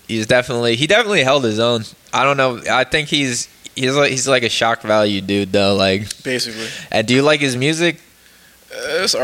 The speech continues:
Speaker 2: right, I guess. I mean, I don't, there's not too many songs I really even recall. Like, for, if you think
Speaker 1: I know the
Speaker 2: of
Speaker 1: song
Speaker 2: Tekashi
Speaker 1: Billy,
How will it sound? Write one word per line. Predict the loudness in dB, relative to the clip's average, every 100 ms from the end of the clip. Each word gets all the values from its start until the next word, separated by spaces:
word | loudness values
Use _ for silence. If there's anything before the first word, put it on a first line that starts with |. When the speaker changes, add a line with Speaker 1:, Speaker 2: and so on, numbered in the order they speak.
| 0
Speaker 2:
right, | 0 0 -2
I | -8
guess. | -6 -4 -4
I | -6
mean, | -6
I | -4 -2 -2
don't, | -4 -8
there's | -16 -18 -14 -2
not | 0 0 0
too | -2
many | 0
songs | 0 2 0
I |
really | -2 -4
even | -6
recall. | -8 -4 -2 0
Like, | -2 -4
for, | -4
if | -4
you | -2
think | 0
Speaker 1:
I | 2
know | 4
the | 4
Speaker 2:
of |
Speaker 1:
song | 4 2 2
Speaker 2:
Tekashi | 2
Speaker 1:
Billy, | 2 4